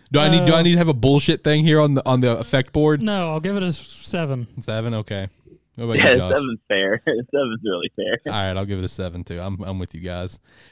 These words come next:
Speaker 1: Uh, what about J J K one fifty?
Speaker 2: Uh, nine.
Speaker 1: Respect.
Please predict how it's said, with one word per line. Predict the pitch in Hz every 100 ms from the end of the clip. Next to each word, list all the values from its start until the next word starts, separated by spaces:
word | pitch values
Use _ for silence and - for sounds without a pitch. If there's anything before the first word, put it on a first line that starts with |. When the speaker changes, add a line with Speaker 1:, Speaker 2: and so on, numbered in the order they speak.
| _
Speaker 1:
Uh, | 110
what | 117
about | 135 139
J | 117 123
J | 113
K | 127 117
one | 104 101
fifty? | 98 92 90 90 _ _ _ _ _ _ _ _ _ _ -
Speaker 2:
Uh, | 160 160 160 160 160 156 160 156 160 156
nine. | 156 147 147 214 151 123 - _ _ - _ _ _ _ _
Speaker 1:
Respect. | - - 151 -